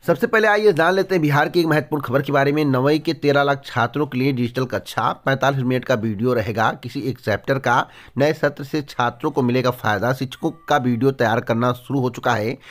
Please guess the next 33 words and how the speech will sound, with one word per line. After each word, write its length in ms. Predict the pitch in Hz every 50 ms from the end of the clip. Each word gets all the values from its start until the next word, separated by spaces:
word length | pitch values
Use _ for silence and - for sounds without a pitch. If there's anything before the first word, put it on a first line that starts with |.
| - - - -
नए 120 | 143 156
सत्र 260 | 160 165 160 - - 139
से 100 | 170 160
इसका 200 | 139 - 147 139
फायदा 340 | 139 - 113 113 110 123
छात्रों 360 | 123 - - 107 101 - 117 -
को 100 | - 101
मिलेगा। 240 | 110 123 131 139
मार्च 360 | 123 110 113 127 147 175 185 -
तक 140 | - 165 -
सभी 380 | - 151 147 175 180 139 - - - _ - - - - - - -
विषयों 280 | 131 135 - 165 175
के 120 | 175 190 180
सभी 420 | - 160 147 160 185 196 196 185
चैप्टर 460 | - - 165 156 147 127 - 170 175
का 100 | - 160
वीडियो 280 | 147 143 139 131 151 151
बनाकर 420 | 127 127 117 135 143 135 147 147
तैयार 340 | 139 - 127 117 113 123 135
कर 160 | 131 - 127
लिया 260 | 131 135 135 135 131
जाएगा। 480 | 127 123 127 123 117 101 107 110 131 - - - _ - - -
इसके 300 | 139 135 135 - - 139
बाद 200 | 117 131 139 - -
अप्रैल 420 | 113 - - 117 127 143 165 165
में 240 | 143 123 131 143 - - - - - - - _ - -
सत्र 240 | - 185 180 - 180
शुरू 260 | - - 165 170 170
होने 280 | 143 120 131 156 180 190
पर 360 | - - 139 156 330 - _ _ -
वीडियो 320 | 127 147 147 139 160 170
का 140 | 151 - 123
लाभ 300 | 120 110 107 135 - 240